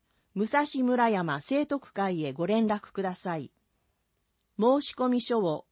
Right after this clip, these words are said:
窓口でお渡し、または郵送します。問い合わせ、講座について、社会福祉法人、武蔵村山聖徳会、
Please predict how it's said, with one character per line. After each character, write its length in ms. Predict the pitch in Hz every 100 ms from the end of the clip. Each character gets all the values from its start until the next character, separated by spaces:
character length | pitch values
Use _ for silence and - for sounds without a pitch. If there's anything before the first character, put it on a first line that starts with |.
| _ 190
窓 260 | 208 302
口 260 | 294 - 190
で 140 | 165
お 140 | 151 185
渡 260 | 208 208
し、 320 | 190 185 175 - _ _
ま 160 | 202 220
た 120 | 285
は 140 | 240
郵 240 | 165 202 240
送 260 | - 214
し 160 | 208 196
ま 160 | 180 180
す。 60 | _ _ _ _ _ _ _ _ _ _ _ _ -
問 220 | 247 277
い 80 | 254
合 60 |
わ 140 | 233 226 -
せ、 240 | 185 - _ _ _ _ _ _ _ _ _
講 240 | 277 302
座 160 | 285 285
に 160 | 262 240
つ 180 | 240
い 120 | 226 -
て、 320 | 143 143 - _ _ _ _ _ -
社 220 | - 220
会 240 | 294 302
福 180 | - 277
祉 200 | 269 -
法 200 | 247 233
人、 380 | 202 165 151 135 _
武 140 | 185 202
蔵 140 | 269 - 262
村 220 | 247 240
山 300 | 214 160 139
聖 260 | - 247 254
徳 300 | 226 - -
会、 320 | 156 135